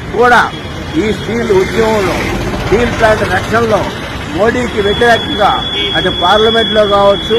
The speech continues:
ఇటు బయట కావచ్చు, నిలబడితేనే మీరు కూడా రాజకీయంగా నిలబడగలుగుతారు. లేకపోతే మీ సంగతి కూడా రాష్ట్ర ప్రజానికి తెలుస్తారు.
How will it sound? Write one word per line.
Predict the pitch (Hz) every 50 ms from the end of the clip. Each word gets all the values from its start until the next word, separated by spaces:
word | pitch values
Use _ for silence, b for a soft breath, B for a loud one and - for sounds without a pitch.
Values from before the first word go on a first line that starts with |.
| 233 214 190
ఇటు | 160 180 165 156 202
బయట | 226 247 233 254 240 233
కావచ్చు, | 220 214 208 202 - - - - - - - - - - - - - - -
నిలబడితేనే | 175 208 220 220 226 226 220 208 - 220 214 214 208 208 202 190 - 190
మీరు | 202 202 208 202 185
కూడా | 208 202 196 185 185
రాజకీయంగా | 185 190 196 - 185 190 190 185 185 - 180 175 - -
నిలబడగలుగుతారు. | 190 220 240 247 247 240 226 220 214 - - 214 190 185 180 170 165 160 156 151 - - - - 151 160
లేకపోతే | 180 196 185 202 202 196 - 202 190 175 165 151 - - - - - - - 156
మీ | 180 208 226 226 220 196 -
సంగతి | 202 202 208 214 208 208 196 208
కూడా | 202 190 196 185 180
రాష్ట్ర | 185 190 180 - 196 190
ప్రజానికి | 185 180 185 185 185 175 175 - - - - - - -
తెలుస్తారు. | - 214 208 202 - - 202 190 185 170 170